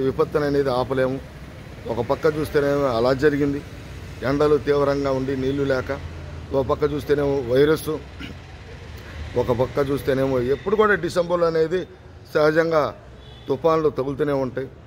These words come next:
ఈ తుఫాన్లు తట్టుకొని అనేది పెట్టుబడి విషయానికి వస్తే,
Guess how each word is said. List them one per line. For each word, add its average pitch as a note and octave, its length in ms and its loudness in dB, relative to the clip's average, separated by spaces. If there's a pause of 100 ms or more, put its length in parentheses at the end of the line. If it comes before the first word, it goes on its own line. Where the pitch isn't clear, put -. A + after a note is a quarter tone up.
(600)
ఈ B2 40 -2 (100)
తుఫాన్లు C#3+ 400 4 (1160)
తట్టుకొని C3+ 480 2 (880)
అనేది C#3+ 260 2 (140)
పెట్టుబడి G#3 380 4 (100)
విషయానికి F3+ 380 0
వస్తే, D3 140 -4